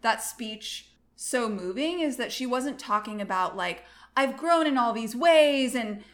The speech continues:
you know, now I'm this new person." She was simply expressing to this family that they, they reminded her what it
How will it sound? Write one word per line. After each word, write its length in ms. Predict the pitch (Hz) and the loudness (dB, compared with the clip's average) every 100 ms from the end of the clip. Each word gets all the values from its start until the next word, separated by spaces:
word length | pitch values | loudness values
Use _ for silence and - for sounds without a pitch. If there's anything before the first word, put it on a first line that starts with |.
| _ | _
you 160 | 240 262 | -4 0
know, 180 | 233 226 | 0 2
now 300 | 240 269 269 | 4 4 4
I'm 140 | 254 | 2
this 180 | 240 233 | 0 -2
new 160 | 240 | -2
person." 720 | 233 - 311 294 277 262 247 254 - - _ | -2 -6 -6 -2 -2 0 -2 -4 -16 -20 _
She 280 | - - | -8 -4
was 340 | 277 269 277 - _ - | -4 -4 -6 -10 _ -14
simply 580 | - - 294 302 339 | -10 -4 -2 -2 -4
expressing 760 | 311 - - - 226 247 294 269 | -6 -6 -10 -2 0 0 -2 -2
to 120 | 262 | -4
this 240 | 214 208 - | -8 -8 -8
family 840 | - 214 269 254 202 185 185 - _ _ | -6 -2 -2 -2 -2 -4 -8 -12 _ _
that 440 | 214 190 247 226 208 | -8 0 0 0 -2
they, 720 | 254 254 247 247 247 - - _ _ _ - | 2 2 0 -2 -6 -8 -14 _ _ _ -10
they 240 | 202 285 | -2 0
reminded 800 | 254 277 254 233 220 269 285 285 | 0 0 0 0 0 0 0 -4
her 440 | 240 254 240 226 208 | -6 -4 -2 -4 -4
what 240 | 196 214 | -2 -2
it 380 | 226 226 226 | -2 -6 -12